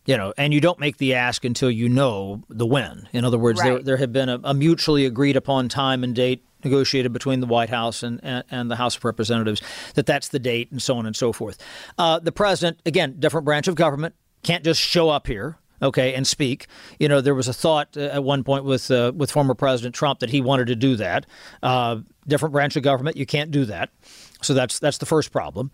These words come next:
Speaker 1: Um, you have no authority here, even though you're the president. You're, you're not mentioned till Article two of the Constitution. The Congress is Article one. So, you know, you just don't, you know, you know, you, when you have guests over,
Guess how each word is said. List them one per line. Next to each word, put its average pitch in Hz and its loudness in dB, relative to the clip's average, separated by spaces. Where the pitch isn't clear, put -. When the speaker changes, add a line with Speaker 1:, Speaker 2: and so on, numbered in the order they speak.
Speaker 1:
Um, 139 2
you 151 2
have 131 0
no 147 4
authority 156 4
here, 135 2
even 156 2
though 151 4
you're 143 4
the 123 -4
president. 135 -2
You're, 151 0
you're 151 2
not 151 0
mentioned 147 0
till 139 4
Article 135 0
two 196 2
of 139 2
the 131 -6
Constitution. 127 -2
The - -4
Congress 135 0
is 123 0
Article 120 -2
one. 117 -2
So, 160 4
you 180 2
know, 165 4
you 147 0
just 185 2
don't, 165 0
you 185 2
know, 156 0
you 196 2
know, 175 4
you, 185 0
when 202 2
you 175 2
have 196 0
guests 175 2
over, 190 2